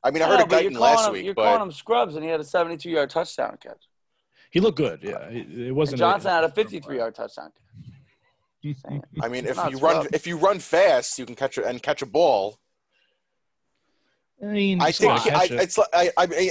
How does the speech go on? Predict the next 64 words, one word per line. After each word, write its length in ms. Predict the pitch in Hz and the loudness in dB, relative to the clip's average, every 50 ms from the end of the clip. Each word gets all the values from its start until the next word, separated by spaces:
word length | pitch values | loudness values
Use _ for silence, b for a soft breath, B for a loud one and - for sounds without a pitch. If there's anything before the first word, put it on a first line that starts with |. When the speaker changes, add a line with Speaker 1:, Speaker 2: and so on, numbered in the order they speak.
| - - | 0 0
Speaker 1:
I 80 | 170 | 0
put 240 | - - 196 - - | 0 0 -2 -2 -2
Keenan 260 | - 190 190 170 147 | -2 -6 -4 -2 0
Allen 300 | 143 151 180 196 180 156 | 0 2 2 2 2 2
in 100 | 135 127 | 0 0
more 260 | 127 123 117 113 113 | 2 4 4 4 4
of, 200 | - 123 120 - | 4 0 0 -2
I 140 | - 101 120 | -2 -4 -2
would 100 | 123 120 123 | -2 -2 -2
never 180 | 151 160 151 | 0 0 0
say, 220 | - - 135 110 - - 98 82 _ | 0 0 -2 -4 -4 -6 -12 -12 _
dare 220 | - 127 135 156 147 | -2 0 2 2 2
say 180 | - 117 104 | 2 0 -4
Keenan 240 | 101 - 127 113 104 | -4 -4 -6 -4 -2
Allen's 240 | 110 135 175 165 113 | -2 0 -2 -2 -4
a 60 | 101 | -6
scrub, 260 | - - 113 120 120 | -6 -2 0 0 0
but 80 | 107 - | -2 -4
he 120 | 120 135 170 | -2 0 0
had 120 | 165 135 | 2 0
a 40 | 113 | 0
great 240 | 92 113 104 95 - | -2 -2 -4 -4 -4
game. 340 | 101 98 101 113 123 143 - _ _ _ _ _ _ _ _ - _ _ _ _ - | -8 -8 -8 -8 -10 -14 -18 _ _ _ _ _ _ _ _ -20 _ _ _ _ -6
They 80 | 190 | -6
had 100 | 208 196 | -4 -4
the, 80 | 214 202 - - | -4 -6 -4 -2
you 60 | 208 202 | 0 2
know, 100 | 147 131 | 2 4
that 100 | 156 165 | 2 2
was 100 | 175 151 | 2 2
the 60 | 196 | 0
one 240 | 170 165 196 196 185 | 2 2 0 0 0
catch 240 | - 202 196 - - | 2 0 0 0 -2
that 80 | 170 - | -6 -4
the 60 | 165 | 0
guys 220 | 151 151 151 147 - | 2 2 2 2 2
had. 400 | 180 180 147 101 85 82 - - | 0 2 2 0 -2 -4 -12 -14
You 100 | 117 117 | -8 -4
know, 120 | 110 120 | -2 0
it 40 | 135 | 0
was 120 | 147 135 123 | 0 -2 -2
the, 160 | 131 113 127 | -4 -4 -4
the 80 | 127 120 | -6 -10
design 320 | 127 120 131 135 139 135 | -8 -4 -4 -4 -4 -4
play. 340 | - - 147 143 107 90 - _ _ _ _ _ _ _ | -6 -8 -8 -8 -8 -10 -12 _ _ _ _ _ _ _
Speaker 3:
Yeah. 260 | - 190 170 127 - | -6 -6 -4 -4 -6
Speaker 2:
Touchdown. 340 | - - - - - - - - | -8 -10 -10 -8 -8 -8 -6 -2
Speaker 1:
I 40 | |
get, 140 | - 175 - | 0 2 2
I 60 | - 165 | 2 2
put 140 | - 185 175 | 2 2 0
it 40 | |
Speaker 2:
So 40 | 170 | 2
Speaker 1:
more 160 | 180 180 170 | 4 4 4
on 60 | 160 143 | 2 2
the 60 | - | 0
coaching, 480 | - 160 170 170 - - 117 107 107 | 0 0 0 0 0 -2 -4 -4 -4
and 140 | 107 107 113 | -6 -6 -6
then 100 | 110 110 | -6 -4
they, 140 | 107 107 104 | -2 -4 -4
the 160 | - - 113 - | -4 -6 -10 -10
pro-, 200 | _ 120 113 104 | _ -6 -8 -6
players 280 | _ - 120 117 110 | _ -4 -4 -4 -4
perform. 460 | - 104 - - 135 131 95 73 76 | -6 -10 -12 -8 -8 -8 -8 -8 _